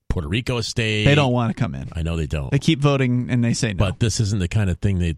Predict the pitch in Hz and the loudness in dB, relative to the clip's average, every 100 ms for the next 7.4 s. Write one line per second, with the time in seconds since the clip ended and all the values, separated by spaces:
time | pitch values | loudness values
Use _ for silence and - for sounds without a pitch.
0 | - 87 80 82 85 85 73 82 64 - | -2 -4 0 -2 -2 -2 -2 -2 -4 -2
1 | 98 80 69 69 64 64 71 - 80 71 | -2 -2 -2 -6 -8 -6 -6 -4 -4 -2
2 | 67 - - _ _ _ _ - - - | -4 -6 -10 _ _ _ _ -20 -12 0
3 | 214 226 254 233 220 185 196 226 107 76 | 2 2 2 0 0 2 0 0 -4 -6
4 | - 92 85 107 107 - 117 113 - _ | -2 0 2 0 0 -2 -2 -2 -6 _
5 | 139 131 135 120 - 135 - 170 165 151 | 0 2 0 -2 0 0 2 4 4 4
6 | 135 120 123 - 120 - 135 127 127 156 | 4 2 2 0 -2 0 0 0 2 0
7 | 151 - - | 0 -2 -4